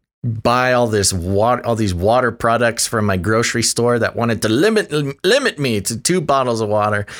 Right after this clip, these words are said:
but I got 'em. And then wrapped around my, uh, my middle there <laughs> is a, just a giant slice of pizza,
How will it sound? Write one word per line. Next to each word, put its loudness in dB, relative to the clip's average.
but -6
I -2
got 0
'em. -14
And 0
then 0
wrapped -2
around 0
my, 2
uh, 2
my 2
middle 2
there 0
<laughs> -8
is 0
a, 2
just 0
a 0
giant 0
slice 2
of -4
pizza, -2